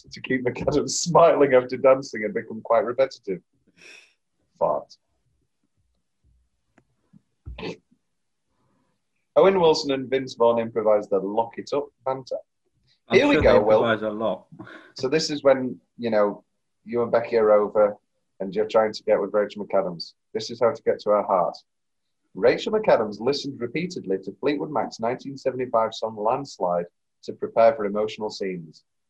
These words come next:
Speaker 1: Owen Wilson said the song made her cry immediately, saying it was like turning on a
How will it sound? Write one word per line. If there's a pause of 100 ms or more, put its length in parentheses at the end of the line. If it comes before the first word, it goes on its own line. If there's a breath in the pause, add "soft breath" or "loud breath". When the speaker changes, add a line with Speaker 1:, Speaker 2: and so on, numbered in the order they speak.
(120)
Speaker 1:
Owen
Wilson
said
the
song
made
her
cry
immediately, (260)
saying (240)
it
was
like
turning
on
a